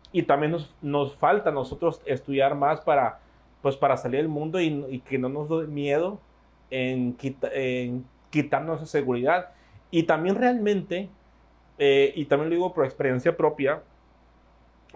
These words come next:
cuando uno quiere empezar a hacer sus propias cosas, tus amigos, conocidos, incluso tu familia, son los primeros que te dicen que no lo hagas.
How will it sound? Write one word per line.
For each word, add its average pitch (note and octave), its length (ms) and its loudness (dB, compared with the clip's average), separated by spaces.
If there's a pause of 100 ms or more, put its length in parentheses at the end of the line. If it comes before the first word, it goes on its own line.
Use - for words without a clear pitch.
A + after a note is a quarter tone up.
cuando C#3 260 0
uno E3 220 0
quiere F3 200 -2
empezar D#3+ 380 0
a D3+ 40 -2
hacer D3 240 -4
sus - 140 -12
propias C3+ 300 -8
cosas, F3+ 480 -6 (1300)
tus C#3+ 220 2
amigos, F3+ 640 0 (1500)
conocidos, E3 680 4 (120)
incluso D#3 400 -4
tu G3+ 120 0
familia, A3 560 -4 (420)
son C#3+ 180 -2
los F3 120 0
primeros D3+ 380 -2
que D#3+ 100 -6
te - 120 -10
dicen D#3 260 -8
que - 180 -10
no B2 140 -6
lo C#3+ 140 0
hagas. F#3+ 320 -8